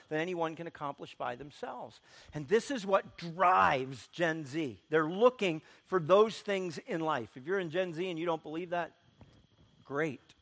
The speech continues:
You don't have to.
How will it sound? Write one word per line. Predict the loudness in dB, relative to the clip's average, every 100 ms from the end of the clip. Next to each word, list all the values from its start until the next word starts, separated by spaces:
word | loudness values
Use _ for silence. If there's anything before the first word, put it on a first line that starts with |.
| _ -20 -20 _ _ _ _ _ _ _ _ _ _ _ _ _ -16
You | -6
don't | -4 -2
have | -4 -10
to. | -14